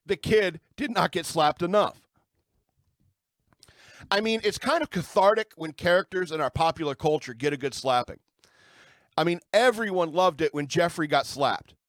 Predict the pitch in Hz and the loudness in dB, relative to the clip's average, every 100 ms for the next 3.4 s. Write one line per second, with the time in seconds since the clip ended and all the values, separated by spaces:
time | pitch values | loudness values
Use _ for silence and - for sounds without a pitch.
0 | _ _ 175 208 - - 185 - 165 165 | _ _ -4 -2 -2 0 0 0 -2 0
1 | 156 - 143 107 - _ _ _ _ _ | 0 -2 -2 -2 -8 _ _ _ _ _
2 | - 165 175 196 196 170 156 156 156 156 | -8 -2 0 2 2 0 -2 0 0 0
3 | 262 233 151 151 | 0 0 -4 -10